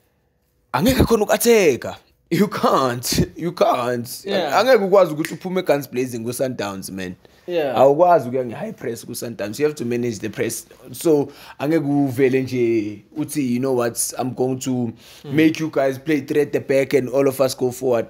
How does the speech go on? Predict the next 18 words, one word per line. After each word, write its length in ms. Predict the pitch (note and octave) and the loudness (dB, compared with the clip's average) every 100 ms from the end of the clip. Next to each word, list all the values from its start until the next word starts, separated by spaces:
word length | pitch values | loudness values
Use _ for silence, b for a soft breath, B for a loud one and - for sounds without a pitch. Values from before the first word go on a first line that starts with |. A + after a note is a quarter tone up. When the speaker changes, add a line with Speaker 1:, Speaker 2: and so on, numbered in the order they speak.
| - | -6
Speaker 1:
So, 180 | C3+ | -4
kuhethe 240 | A2 A2+ A#2 | -2 -4 -4
i-Sundowns. 560 | A#2 A#2+ G2+ F2 - - B B C#3 | -2 -2 -2 -6 -8 -16 B B -10
Speaker 2:
Yeah. 140 | B2+ | 0
Speaker 1:
But 340 | D3+ C3+ - - b b b | 2 2 -2 -14 b b b
I'm 160 | C#3+ D#3 | -4 -2
being 180 | F3 G3 | 0 0
realistic. 680 | D#3+ C#3 C#3 D3+ D3+ - - - _ _ _ - | -2 -2 -2 -2 -6 -8 -12 -16 _ _ _ -12
You 60 | B2+ | -8
understand? 540 | B2 B2 A#2 D3 A2 | -4 -2 0 2 2
I'm 120 | A#2 | 0
looking 280 | C#3+ C#3+ D3+ | 0 0 0
at 80 | C#3 | 0
a 40 | B2+ | 0
Sundowns 560 | D3+ C#3 B2+ A#2+ - | -2 -2 -2 -4 -4
team 280 | - C3 A#2 | -2 -2 0
that 180 | A#2+ B2+ | 2 2
I'm 400 | A2 A2 G#2 - | 0 -4 -10 -14